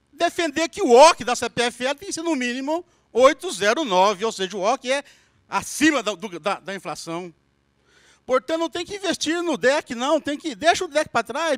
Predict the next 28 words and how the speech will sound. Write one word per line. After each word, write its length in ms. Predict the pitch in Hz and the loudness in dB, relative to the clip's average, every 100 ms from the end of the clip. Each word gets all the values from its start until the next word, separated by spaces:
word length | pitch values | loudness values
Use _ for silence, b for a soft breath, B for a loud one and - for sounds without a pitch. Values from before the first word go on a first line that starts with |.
| - | -4
piora 320 | 330 339 427 | -8 -8 -8
o 40 | |
dec, 340 | 190 269 339 - | -6 -4 -4 -8
porque 260 | 220 294 | -14 -12
senão 160 | 285 339 | -12 -10
não, 320 | 320 302 311 | -10 -10 -10
não 80 | 262 | -8
aumenta 220 | 294 311 | -8 -8
tanta 380 | 302 311 285 247 _ _ | -10 -10 -10 -10 _ _
a 100 | - | -18
conta. 600 | 285 147 302 370 - 147 113 _ _ _ _ _ _ 71 69 71 69 69 71 69 69 69 69 69 69 69 69 69 69 69 69 69 71 69 b b b b b b _ | -16 -12 -8 -10 -10 -16 -16 _ _ _ _ _ _ _ _ _ _ _ _ _ _ _ _ _ _ _ _ _ _ _ _ _ _ _ b b b b b b _
A 80 | - | -16
gente 120 | 190 | -14
precisa 280 | 180 - 208 | -12 -12 -12
mudar 400 | 247 302 165 208 | -14 -10 -6 -6
esse 100 | 294 | -8
sistema 520 | - - - 165 240 254 | -12 -14 -12 -10 -10 -10
de 80 | |
representação. 800 | 233 262 254 285 - - 170 180 | -12 -10 -12 -10 -10 -10 -8 -8
Não 80 | 262 | -6
é 60 | 339 | -6
possível 600 | 453 - - 202 277 160 | -6 -8 -6 -4 -6 -8
o 40 | |
sindicato 640 | - 196 175 - 165 180 196 | -10 -10 -10 -10 -4 -4 -4
tem 100 | 220 | -12
que 40 | |
ser 100 | 294 | -6
eleito. 720 | 320 208 220 277 - 175 120 | -4 4 6 6 4 -12 -12